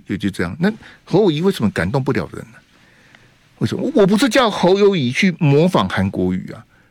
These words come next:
每个人都有他的特色，每个人都有他的人格特质等等。但是就是前面韩国瑜讲那个人心，苦民所苦啊。贝里晚餐，我是陈慧文。来，那个我们线上的听众朋友，因为今天礼拜五哈，我们最后一段时间，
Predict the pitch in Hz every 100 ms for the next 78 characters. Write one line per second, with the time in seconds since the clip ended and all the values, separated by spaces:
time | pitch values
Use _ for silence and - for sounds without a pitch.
0 | - 139 131 151 147 208 147 175 165 139
1 | - 202 151 135 170 120 98 127 117 143
2 | 127 131 131 104 104 101 95 - 107 -
3 | - - - - _ _ _ _ _ _
4 | _ _ _ _ _ - 214 226 160 _
5 | - 214 202 - 175 208 151 151 143 120
6 | 170 147 117 110 107 127 - 139 123 139
7 | _ _ _ _ _ _ _ _ _ _
8 | _ _ _ _ - - 101 92 98 101
9 | 95 107 - 60 - - _ _ - 107
10 | 92 - 120 90 98 - 107 101 95 92
11 | 92 90 87 90 - 98 117 98 107 123
12 | - 165 156 147 135 139 113 120 - -
13 | 156 135 156 127 113 107 135 131 123 139
14 | 139 139 113 120 107 85 80 82 85 90
15 | 127 113 107 104 92 90 90